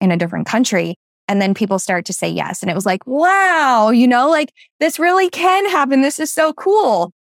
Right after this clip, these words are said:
But then it was just little things after that, like, "Yes, we will go to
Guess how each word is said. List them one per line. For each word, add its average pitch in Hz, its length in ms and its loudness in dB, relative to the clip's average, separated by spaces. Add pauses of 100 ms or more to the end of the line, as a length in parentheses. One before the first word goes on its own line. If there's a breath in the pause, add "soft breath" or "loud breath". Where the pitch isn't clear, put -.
(100)
But 233 120 -2
then 269 100 2
it 277 80 0
was 285 140 -2
just 285 180 -4
little 277 160 -2
things 262 220 -2
after 240 280 -2
that, 202 200 0
like, 180 200 -2
"Yes, 247 380 0
we 233 160 2
will 247 260 0
go 262 140 0
to 220 580 -2